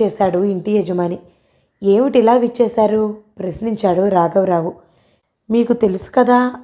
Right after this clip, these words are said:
అన్నట్లు మౌనం దాల్చారు వాళ్ళు. తాము వచ్చిన కారణం రెండో వ్యక్తికి తెలుస్తుంది అన్నట్టుగా.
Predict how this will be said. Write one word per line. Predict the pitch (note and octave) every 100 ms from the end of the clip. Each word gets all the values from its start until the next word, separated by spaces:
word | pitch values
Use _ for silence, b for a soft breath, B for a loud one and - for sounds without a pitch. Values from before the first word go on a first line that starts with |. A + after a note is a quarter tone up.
| -
అన్నట్లు | G3+ G3 F3+ F#3 A#3+
మౌనం | A3+ G3 G#3+ A3+
దాల్చారు | G#3+ G3+ G3+ F#3
వాళ్ళు. | F#3 F3+ - b b b b b -
తాము | G#3 G3+ F#3
వచ్చిన | F3+ C4 C#4
కారణం | C4+ A#3+ G#3 G3 G3
రెండో | F#3+ F#3 G3
వ్యక్తికి | A#3+ A#3 A#3 G3+
తెలుస్తుంది | - A#3+ G3+ - G3+ G3
అన్నట్టుగా. | A3+ G3 F#3+ F#3 F3+